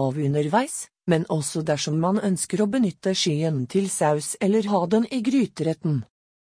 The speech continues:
Legor med grillpanne fra Gense kan benyttes på alle varmekilder.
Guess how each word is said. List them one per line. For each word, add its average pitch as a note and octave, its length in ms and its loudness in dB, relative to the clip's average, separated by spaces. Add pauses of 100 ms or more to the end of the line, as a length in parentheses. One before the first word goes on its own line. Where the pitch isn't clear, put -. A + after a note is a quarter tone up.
(220)
Legor D3 520 2
med G#3 160 2
grillpanne D#3 600 0
fra A3 200 -2
Gense F3+ 540 0
kan D#3+ 300 -2
benyttes D#3 520 -2
på F3+ 120 0
alle F3 280 0
varmekilder. C#3+ 960 -2